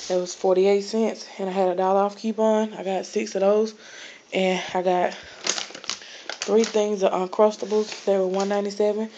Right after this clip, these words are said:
and I had a dollar off coupon, made them a dollar. I got three of those, and I got these scrubbing Mister Clean thing. They were one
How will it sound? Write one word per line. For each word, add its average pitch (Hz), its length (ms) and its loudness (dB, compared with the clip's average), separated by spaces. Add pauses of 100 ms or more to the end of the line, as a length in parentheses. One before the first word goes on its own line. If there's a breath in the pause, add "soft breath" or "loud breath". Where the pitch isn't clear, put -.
(280 loud breath)
and 202 120 -2
I - 20 -4
had 190 200 -4
a 180 60 -2
dollar 196 300 4
off 202 180 0
coupon, 214 520 0
made 190 160 4
them 180 120 -2
a 180 60 -4
dollar. 202 360 2 (260)
I - 60 -8
got 185 200 -6
three 196 160 2
of 185 60 0
those, 202 320 0 (460 loud breath)
and 190 100 -2
I 185 60 -2
got 190 180 -4
these 202 260 -4
scrubbing 202 460 2
Mister 196 240 -4
Clean 214 460 -2
thing. 214 320 -2
They 190 140 -2
were 180 160 -2
one 196 380 -4